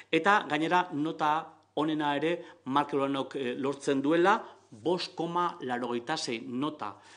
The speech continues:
eman diote, eh, herritarrek. Baina hauteskunde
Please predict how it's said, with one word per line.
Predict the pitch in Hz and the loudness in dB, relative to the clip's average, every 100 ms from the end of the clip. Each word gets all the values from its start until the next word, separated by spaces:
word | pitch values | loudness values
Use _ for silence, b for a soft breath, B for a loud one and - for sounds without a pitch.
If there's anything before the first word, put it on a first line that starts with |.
| B - | B -8
eman | 131 131 | -4 -2
diote, | 123 139 139 B B - 123 | -2 0 -2 B B -8 -2
eh, | 117 120 - | -2 -2 -6
herritarrek. | 120 117 113 107 - - B B B B B B | -4 -4 -6 -10 -16 -20 B B B B B B
Baina | 147 175 196 190 - | 2 6 6 4 2
hauteskunde | 139 147 170 175 170 160 156 151 143 135 127 120 | 2 2 0 2 2 6 6 6 4 2 -2 -6